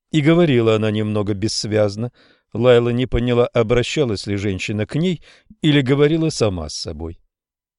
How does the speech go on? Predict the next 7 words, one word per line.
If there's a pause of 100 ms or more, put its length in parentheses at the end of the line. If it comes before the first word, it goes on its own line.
(120)
"Наркотики", (180)
подумала
Лайла, — (420)
"скорее
всего,
ангельская
пыль.